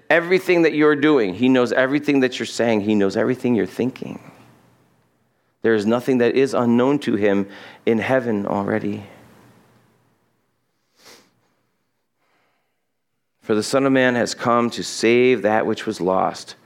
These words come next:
What do you think? If a man has a hundred sheep and one of them goes astray, does he not leave the ninety-nine and go to the mountains to seek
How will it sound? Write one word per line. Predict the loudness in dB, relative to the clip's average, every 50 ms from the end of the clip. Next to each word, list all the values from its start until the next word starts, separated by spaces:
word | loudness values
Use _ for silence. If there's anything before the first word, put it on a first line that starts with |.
| _ _ _ _ -20 _ _
What | -2 -2 -2
do | 0 0
you | 0 0
think? | 0 0 0 0 0 0 -2 -6 -14 -20 -20 -20 _ _ _ _ _ _ _ _ _ _ -12
If | -6 -2
a | 2
man | 2 4 4 4
has | 2 2 0
a | 0
hundred | 0 0 0 0 0 -2 0
sheep | 0 2 2 2 2
and | 2 2 2
one | 2 2 2
of | 2 2
them | 0 2 2
goes | 2 2 2 2 0
astray, | -6 -4 0 2 4 4 4 2 0 -4 -16 -6 0
does | 2 2 2 2
he | 2 2 4
not | 4 4 4 2 2
leave | 4 4 4 4 2
the | 2 2
ninety-nine | 2 4 2 2 2 2 2 4 4 4 2 2 2
and | 0 0 2
go | 4 4 4 2
to | 0 -2 -4 -2
the | -2 0
mountains | 0 2 2 2 2 2 0 -2 -2
to | -4 -6 -6
seek | -4 -2 -2 0 2 2 2 2 0 -2 -8 -20 -20